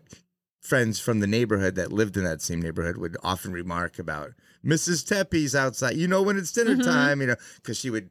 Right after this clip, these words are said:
Speaker 1: sing to her son to come in, and they all laughed at that. And
Speaker 2: Oh,
Speaker 1: this
Speaker 2: God.
Speaker 1: So the person who's doing this might actually think they're a singer. And I
Speaker 2: Hmm.
Speaker 1: literally have, I've been struggling with this for over a year of listening to it without doing anything.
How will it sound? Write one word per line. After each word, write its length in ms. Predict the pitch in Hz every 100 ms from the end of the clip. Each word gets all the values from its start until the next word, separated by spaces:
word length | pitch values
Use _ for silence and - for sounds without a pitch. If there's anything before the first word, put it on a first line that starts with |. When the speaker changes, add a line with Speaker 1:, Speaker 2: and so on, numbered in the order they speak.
| _ _ _
Speaker 1:
sing 580 | - - 143 156 135 127
to 140 | 120
her 140 | 113 107
son 420 | - 131 120 107
to 80 | 110
come 220 | 120 117
in, 180 | 117 110
and 220 | 104 104
they 100 | 113
all 160 | 104 104 104
laughed 340 | 101 107 -
at 100 | 90
that. 220 | 82 82
And 100 | 78
Speaker 2:
Oh, 60 | 403
Speaker 1:
this 200 | 90 -
Speaker 2:
God. 400 | - 120 - 208
Speaker 1:
So 260 | - 175 147 - - - - _ _
the 140 | 135 120
person 460 | 233 269 - 170
who's 180 | 135 107
doing 260 | 165 143 107
this 400 | 104 98 - - _ _ -
might 180 | 101
actually 640 | 101 98 - 98 98 92 90 _ _ _ -
think 200 | 87 -
they're 120 | 92
a 60 | 85
singer. 440 | 123 98 78 - _ -
And 160 | 92 110
I 160 | 165
Speaker 2:
Hmm. 180 | 160 147 139
Speaker 1:
literally 540 | 104 98 101 104 101
have, 340 | 95 92 85 82 - - _
I've 140 | 95
been 160 | 90 95
struggling 480 | - - 98 113 104
with 120 | 92
this 200 | 92 90
for 420 | - 90 73 69 -
over 260 | 92 107
a 60 | 87
year 420 | 85 90 117 175 - - -
of 160 | - 92
listening 360 | 104 - 110 110
to 160 | 123
it 140 | 131 -
without 260 | 101 104
doing 240 | 104 101 90
anything. 440 | 92 104 127 147